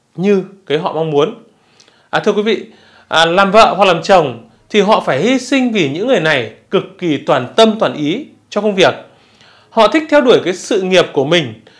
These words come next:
nên là nếu như các bạn là vợ hoặc là chồng ấy, của những người mệnh Kim ấy, thì nên hạ cái tôi của mình xuống và chịu khó nhường nhịn một chút, hy sinh vì cái nửa kia của mình. Khi mà đã hiểu về họ thì cuộc sống của các bạn với họ sẽ trở nên hạnh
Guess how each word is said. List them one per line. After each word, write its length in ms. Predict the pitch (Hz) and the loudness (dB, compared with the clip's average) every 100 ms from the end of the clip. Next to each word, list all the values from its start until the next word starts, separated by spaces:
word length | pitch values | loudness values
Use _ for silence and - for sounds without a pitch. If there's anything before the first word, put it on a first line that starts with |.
| _ | _
nên 200 | 202 247 | 2 2
là 160 | 240 185 | 4 2
nếu 260 | 143 143 196 | 2 2 2
như 180 | 262 | 0
các 140 | 262 254 | -2 0
bạn 240 | 247 220 - | 0 -2 -4
là 160 | 156 139 | -4 0
vợ 220 | 156 - | -2 -2
hoặc 120 | 151 | -2
là 120 | 143 | -4
chồng 320 | 131 180 135 | 0 2 2
ấy, 120 | 156 - - _ _ _ _ | -2 -6 -14 _ _ _ _
của 120 | 139 | -2
những 160 | 151 226 | 0 0
người 120 | 220 | 0
mệnh 240 | 156 - | 0 -2
Kim 240 | - 233 202 | -2 0 0
ấy, 80 | 208 - _ _ | -2 -8 _ _
thì 160 | - 214 | -2 0
nên 320 | 190 247 269 | 2 2 2
hạ 380 | 226 247 202 147 | 0 -2 -2 -2
cái 120 | 180 | -4
tôi 200 | 196 240 | 2 2
của 140 | - 151 | 4 -2
mình 200 | 135 127 | -4 -8
xuống 420 | - 139 190 - _ | -2 -2 -2 -6 _
và 260 | 147 139 123 | -4 -4 -4
chịu 160 | - - - | -10 -10 -6
khó 100 | 151 | -4
nhường 300 | 208 175 135 | -4 -4 -4
nhịn 160 | 151 | -6
một 100 | 139 - | -8 -4
chút, 180 | 269 - - - _ _ _ - | -4 -6 -14 -20 _ _ _ 0
hy 180 | 285 | 2
sinh 360 | 262 - 262 247 - | 2 2 2 0 -2
vì 140 | 175 | -2
cái 100 | 151 | 0
nửa 140 | 202 139 | 0 0
kia 100 | 220 | 0
của 120 | 214 139 | 0 0
mình. 360 | 151 127 110 - _ _ | 0 -2 -8 -20 _ _
Khi 180 | - 294 | 0 2
mà 100 | 240 | 4
đã 160 | 185 262 | 2 2
hiểu 260 | 226 127 | 2 2
về 180 | 151 151 | 2 0
họ 300 | 160 147 - _ _ _ _ - | 0 -2 -6 _ _ _ _ -4
thì 140 | 220 | 0
cuộc 180 | 220 180 | 2 0
sống 280 | - 175 262 | 0 0 2
của 120 | 151 | 0
các 80 | 196 | 0
bạn 280 | 220 214 160 | -2 -2 -2
với 120 | 175 | -4
họ 260 | 226 190 160 | -2 -4 -2
sẽ 60 | 214 | -4
trở 100 | 165 | -2
nên 140 | 147 175 | -4 -4
hạnh 200 | 214 | -6